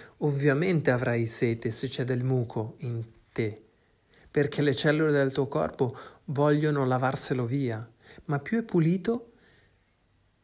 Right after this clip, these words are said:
l'organismo, minore è la sete. Così come la fame diminuisce.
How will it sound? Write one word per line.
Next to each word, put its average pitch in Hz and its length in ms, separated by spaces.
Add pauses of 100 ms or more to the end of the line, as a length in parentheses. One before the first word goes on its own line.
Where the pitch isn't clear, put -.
(380)
l'organismo, 135 920 (760)
minore 165 720
è 135 120
la 131 140
sete. - 480 (920)
Così 170 600
come 165 240
la 147 120
fame 208 300
diminuisce. 127 800